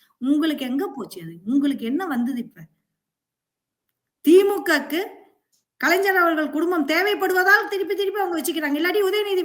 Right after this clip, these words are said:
வேண்டாம், திமுகவில் ஏன் உள்கலகம் எழும்புவேலை? உள்கலகம் நீங்க எழும்பினா, ஓ,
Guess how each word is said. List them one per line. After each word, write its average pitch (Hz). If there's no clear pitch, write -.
வேண்டாம், 381
திமுகவில் 359
ஏன் 415
உள்கலகம் 370
எழும்புவேலை? 311
உள்கலகம் 320
நீங்க 233
எழும்பினா, 269
ஓ, 220